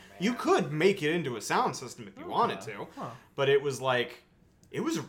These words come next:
Speaker 1: really good looking scam.
Speaker 2: I
Speaker 1: You
Speaker 2: just
Speaker 1: know?
Speaker 2: don't get that racket. You buy the sound system, you gut the electronics, you sell it back, probably at not much of a profit. You paid, what, two hundred bucks, something like that?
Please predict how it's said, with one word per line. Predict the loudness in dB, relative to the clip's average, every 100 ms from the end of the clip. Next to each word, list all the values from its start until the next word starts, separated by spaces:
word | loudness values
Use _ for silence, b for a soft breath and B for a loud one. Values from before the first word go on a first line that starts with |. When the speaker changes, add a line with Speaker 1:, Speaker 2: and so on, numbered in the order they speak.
| -10
Speaker 1:
really | -10 -10
good | -6 -4
looking | -4 -4 -4
scam. | -4 -4 -4 -6 -6
Speaker 2:
I |
Speaker 1:
You | -6
Speaker 2:
just | -2
Speaker 1:
know? | 0
Speaker 2:
don't | -2
get | -4 -6
that | -8 -10
racket. | -10 -12 -12 -18 -20 _ -20
You | -18 -14
buy | -10 -6 -4
the |
sound | -4 -8 -12 -12
system, | -12 -8 -8 -10 -12 -16
you | -20 -8
gut | -4 -2
the | -2
electronics, | -4 -8 -8 -4 -2 -4 -10 -12 -14 -16 _ _ _ _ _ _ _ _ _ _ -20
you | -12
sell | -8 -2 -2
it | -2
back, | -4 -4 -4 -6 -18 _ _
probably | -8 -2 -2 -2 -8
at | -8
not | -6 -6 -8
much | -18
of | -18
a | -18
profit. | -12 -12 -8 -8
You | -8 -12
paid, | -10 -10 -10
what, | -12 -14
two | -14 -10
hundred | -8
bucks, | -6 -6 -8
something | -12 -12
like | -12 -10
that? | -6 -6